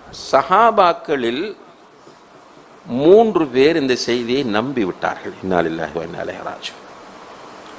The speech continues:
ஒன்று ஹஸ்ஸான் இப்னு சாபித் என்ற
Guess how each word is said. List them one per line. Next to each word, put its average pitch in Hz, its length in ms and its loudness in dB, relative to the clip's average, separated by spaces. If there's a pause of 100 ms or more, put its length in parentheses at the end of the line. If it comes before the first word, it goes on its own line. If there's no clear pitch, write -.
(320)
ஒன்று 131 280 4
ஹஸ்ஸான் 156 360 0
இப்னு 123 280 -4
சாபித் 127 520 -2 (1600)
என்ற 110 220 2